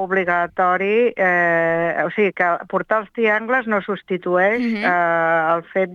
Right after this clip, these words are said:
Speaker 1: de l'obligatorietat de la balisa.
Speaker 2: Mhm. Ara anem a, a explicar el perquè d'aquest canvi, però abans, am, un dubte també.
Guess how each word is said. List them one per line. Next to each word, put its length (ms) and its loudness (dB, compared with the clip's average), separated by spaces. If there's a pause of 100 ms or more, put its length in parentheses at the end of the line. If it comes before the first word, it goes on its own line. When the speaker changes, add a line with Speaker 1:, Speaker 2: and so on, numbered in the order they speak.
Speaker 1:
de 320 2
l'obligatorietat 1300 0
de 80 0
la 140 -2
balisa. 500 -8 (160)
Speaker 2:
Mhm. 240 -12 (360)
Ara 240 -2
anem 260 -2
a, 400 2
a 300 2
explicar 440 -2
el 80 -2
perquè 260 -2
d'aquest 300 -4
canvi, 360 -2
però 180 2
abans, 500 -2 (460)
am, 320 0
un 160 2
dubte 280 0
també. 380 -2